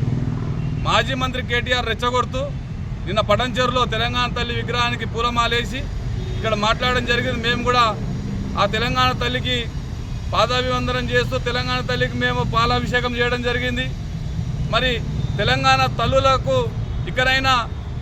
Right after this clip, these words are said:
ఆత్మఘోష ఉండొద్దు. గతంలో యువతను రెచ్చగొట్టి హరీష్ రావు మరి కె-, కిరోసిన్ ఆ రోజు పెట్రోల్ పోసుకొని ఏ విధంగా అయితే శ్రీకాంతాచారి చనిపోయిండో, ఏ విధంగా అయితే ఇశాంత్ రెడ్డి కావచ్చు, ఒక యాదగిరి రెడ్డి కావచ్చు, అట్లాగే ఒక పోలీస్ కిష్టయ్య కావచ్చు,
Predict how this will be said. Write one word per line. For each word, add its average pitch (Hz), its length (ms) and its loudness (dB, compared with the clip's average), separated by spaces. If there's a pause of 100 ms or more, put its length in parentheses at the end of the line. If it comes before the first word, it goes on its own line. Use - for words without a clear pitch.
ఆత్మఘోష 254 480 0
ఉండొద్దు. 247 580 0 (500)
గతంలో 254 440 4
యువతను 247 440 0
రెచ్చగొట్టి 254 580 -2
హరీష్ 240 300 -2
రావు 247 260 0 (500)
మరి 214 180 0
కె-, 233 240 0
కిరోసిన్ 247 500 -2
ఆ 240 100 4
రోజు 247 180 2
పెట్రోల్ 247 400 0
పోసుకొని 262 440 0 (640)
ఏ 233 40 4
విధంగా 254 300 0
అయితే 254 300 2
శ్రీకాంతాచారి 254 720 0
చనిపోయిండో, 254 600 0 (520)
ఏ 214 140 2
విధంగా 254 300 0
అయితే 247 300 2
ఇశాంత్ 262 340 2
రెడ్డి 254 200 -2
కావచ్చు, 247 440 2
ఒక 233 140 -2
యాదగిరి 240 400 2
రెడ్డి 240 180 -2
కావచ్చు, 247 460 2 (420)
అట్లాగే 262 540 4 (240)
ఒక 202 100 -2 (140)
పోలీస్ 262 300 0
కిష్టయ్య 262 380 2
కావచ్చు, 233 560 0